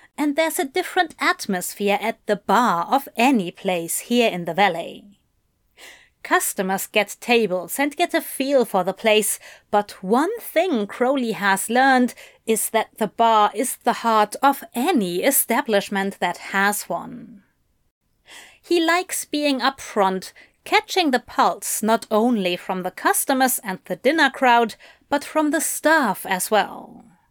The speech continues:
And it doesn't hurt that Aziraphale seems enthralled,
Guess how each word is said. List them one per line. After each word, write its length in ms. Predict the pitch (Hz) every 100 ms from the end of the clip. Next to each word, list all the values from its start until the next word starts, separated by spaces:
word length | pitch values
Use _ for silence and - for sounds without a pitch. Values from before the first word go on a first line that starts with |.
| _ _ _ _ _ _ _ _ - - - _ _ -
And 320 | 208 196 196 -
it 180 | 208
doesn't 380 | - 311 403 403
hurt 480 | - 208 277 - -
that 160 | 240 254
Aziraphale 880 | 262 240 285 269 170 175 - 220 226
seems 460 | - 277 285 - -
enthralled, 960 | 311 330 - - - 208 196 208 202